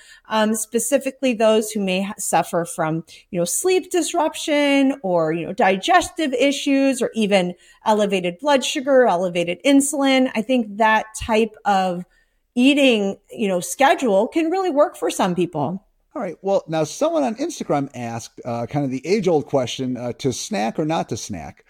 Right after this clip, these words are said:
Speaker 2: Um, 'cause they said once they start snacking, uh, it just turns into a lot of eating. Um, what kind of tips do you have to kind of slow that down?
Speaker 1: Yeah, I, I agree. Um, you know, as I mentioned,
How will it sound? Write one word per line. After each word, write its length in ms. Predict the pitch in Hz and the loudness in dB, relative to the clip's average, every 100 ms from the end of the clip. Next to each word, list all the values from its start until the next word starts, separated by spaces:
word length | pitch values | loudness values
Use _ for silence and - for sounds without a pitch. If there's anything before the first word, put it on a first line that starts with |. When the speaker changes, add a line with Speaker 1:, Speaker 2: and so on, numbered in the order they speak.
| _ _ _ | _ _ _
Speaker 2:
Um, 440 | 127 127 127 131 - | -6 -4 -2 -6 -6
'cause 140 | 151 | -2
they 120 | 165 202 | 0 2
said 180 | 202 | 2
once 400 | 160 151 233 254 | 0 -2 -2 -2
they 180 | - 170 | -2 -4
start 580 | - - - 185 185 - | -4 -10 -4 -2 -2 -6
snacking, 720 | - 143 127 117 131 117 113 - | -10 -6 -4 -4 -4 -4 -6 -8
uh, 220 | 113 113 139 | -6 -6 -4
it 220 | 156 - _ 147 | -6 -6 _ -14
just 320 | 127 156 - | -4 -4 -4
turns 300 | - 151 143 | -2 0 2
into 260 | 139 131 120 | 0 0 -2
a 80 | 110 | -2
lot 480 | 113 120 117 117 107 | -2 -2 -2 -2 -4
of 140 | 95 | -6
eating. 400 | 92 92 73 57 _ _ _ - | -8 -8 -8 -14 _ _ _ -4
Um, 400 | 123 131 143 156 | -2 -2 -4 -8
what 120 | 254 | -8
kind 160 | 359 | -6
of 80 | 311 | -6
tips 300 | - 240 - | -2 -4 -2
do 60 | 185 | -2
you 100 | 147 | -2
have 360 | 135 135 120 | -2 -4 -6
to 80 | 113 | -8
kind 240 | 113 143 135 | -6 -6 -6
of 140 | 110 | -8
slow 380 | - - 147 143 | -10 -4 0 0
that 200 | 131 117 | -2 -4
down? 320 | 117 90 55 _ _ - | -6 -8 -14 _ _ -8
Speaker 1:
Yeah, 360 | 285 427 269 226 | 0 4 4 4
I, 220 | 269 277 - | 0 0 0
I 100 | 254 | 4
agree. 800 | 269 226 254 269 254 247 - _ | 4 4 0 2 2 0 -8 _
Um, 360 | - 240 233 220 269 | -2 0 2 0 2
you 100 | 247 | 2
know, 180 | 220 214 | 2 4
as 180 | 254 254 | 4 6
I 100 | 247 | 4
mentioned, 640 | 247 233 233 247 226 220 | 4 4 4 4 4 0